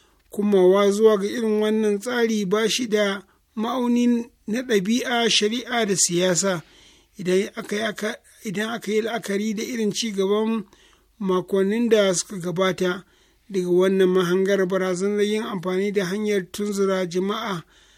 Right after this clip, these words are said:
aiki ne, aiki ne kawai na siyasa, wani ɓangare ne na tunkarar jamhuriyar musulunci ta Iran, kuma za su samu amsa daidai da gwargwadon daga Iran.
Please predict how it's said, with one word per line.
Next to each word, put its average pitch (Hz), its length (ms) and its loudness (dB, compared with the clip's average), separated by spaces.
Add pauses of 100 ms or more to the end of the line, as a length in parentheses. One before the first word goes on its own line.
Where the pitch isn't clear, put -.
(440)
aiki 208 440 -2
ne, 214 420 2 (140)
aiki 233 320 -2
ne 190 180 4
kawai 226 320 2
na 180 120 4
siyasa, 180 640 0 (480)
wani 196 220 -4
ɓangare 208 500 2
ne 202 180 2
na 214 360 0 (680)
tunkarar 214 600 -2
jamhuriyar 196 500 0
musulunci 226 600 -2
ta 196 120 -10
Iran, 190 360 -4
kuma 208 420 -2
za 214 180 0
su 180 160 -2
samu 190 260 -2
amsa 220 460 -2
daidai 240 400 -4
da 226 240 2
gwargwadon 190 600 -2 (400)
daga 185 200 -4
Iran. 185 460 0